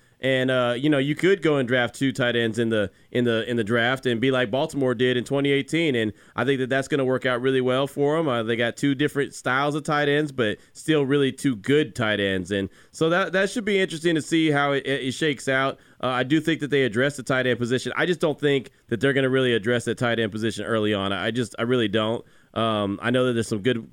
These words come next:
good ones. You know, Noah Fant, T J Hockenson, obviously Irv Smith, but I, I just think that they're not gonna address it early. I think they're gonna wait till,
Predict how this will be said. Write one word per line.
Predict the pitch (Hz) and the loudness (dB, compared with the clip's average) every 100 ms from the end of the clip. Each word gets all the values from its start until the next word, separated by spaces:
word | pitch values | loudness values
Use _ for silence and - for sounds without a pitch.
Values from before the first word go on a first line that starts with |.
| _ | _
good | - 147 | 0 2
ones. | 151 165 - _ _ _ | 2 -2 -6 _ _ _
You | 101 123 | -4 -2
know, | 117 | 0
Noah | 113 131 | 2 0
Fant, | 123 135 139 123 | 0 0 -2 -2
T | 135 | 0
J | 131 | 0
Hockenson, | 120 127 120 135 135 123 - | 0 -2 -4 0 0 -2 -8
obviously | - 123 120 127 | -4 -2 0 0
Irv | 135 127 | 0 -2
Smith, | - 123 131 - | 0 0 0 0
but | 113 104 - - - | -2 0 -2 -12 -6
I, | 120 117 | -4 -2
I | 143 | -2
just | 156 - | -2 0
think | 165 143 | -2 -2
that | 127 | -2
they're | 139 | 0
not | 131 135 | 0 0
gonna | 123 | -2
address | 104 117 113 110 | 0 0 0 -2
it | 98 | -2
early. | 113 110 98 | 0 0 0
I | |
think | 113 131 | 0 -2
they're | 127 | 0
gonna | 123 | 0
wait | 117 117 - | 0 -2 -2
till, | 117 110 104 | -2 0 -2